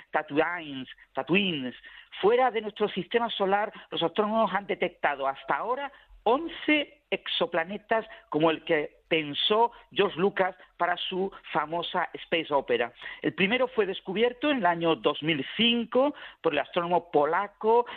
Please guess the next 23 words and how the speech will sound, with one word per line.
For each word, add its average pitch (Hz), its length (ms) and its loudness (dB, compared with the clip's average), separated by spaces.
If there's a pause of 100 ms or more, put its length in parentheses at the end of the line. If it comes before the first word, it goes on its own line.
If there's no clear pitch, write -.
(120)
Maciej 165 600 -2
Konaki 226 680 0 (240)
en 170 220 2
un 220 180 -8
sistema 196 400 -2
estelar 165 460 -2
múltiple 202 640 -2
que 180 80 0
se - 120 -6
llama 165 380 2
H 175 400 -2
D 190 300 2 (320)
ciento 196 260 0
ochenta 170 340 0
y 156 40 6
ocho 156 180 0
mil 180 240 2
setecientos 156 420 -2
cincuenta 127 380 0
y 110 60 -2
tres. 120 260 2 (320)
Decidió 180 440 -2
llamarlo 233 480 -2